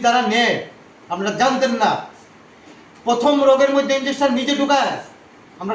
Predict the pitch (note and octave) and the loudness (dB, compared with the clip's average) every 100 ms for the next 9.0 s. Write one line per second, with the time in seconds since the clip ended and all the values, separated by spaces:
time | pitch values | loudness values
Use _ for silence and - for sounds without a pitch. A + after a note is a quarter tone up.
0 | A3+ A3 A#3+ A#3 C4 G#3+ C4 B3+ G3+ A3 | -2 -2 -2 -2 0 0 2 2 0 -2
1 | A#3+ A#3+ C4 B3 C4+ G#3+ - - - - | -4 -2 0 2 2 2 -2 -10 -18 -20
2 | - F#3 G#3+ C#4 D4 A#3 A#3+ A#3 A#3+ - | -12 -6 -2 2 4 4 0 0 -4 -4
3 | - C4+ C#4 D4+ - F3 F#3 A3+ C4+ D4 | -4 0 2 2 -2 -10 -6 -6 -6 -4
4 | D4+ C#3+ - - - - - C3 F#3 F#3 | -4 -6 -10 -20 -20 -20 -20 -6 -6 -6
5 | G#3 F3+ F#3 F#3+ C#3+ - - - - - | -6 -4 -4 -4 -10 -12 -18 -20 -20 -16
6 | C#3+ D#3+ E3+ G3 F#3 F#3+ F#3+ A3+ C#4+ - | -8 -6 -2 -2 0 -2 -2 0 0 -2
7 | - - C#3+ F#3 A3 A3+ G3+ D3 A2+ - | -10 -18 -10 -10 -8 -10 -10 -10 -12 -16
8 | - - F#3+ A#3+ D4+ D4+ D4+ D4 D4 | -20 -12 -2 0 2 2 2 2 2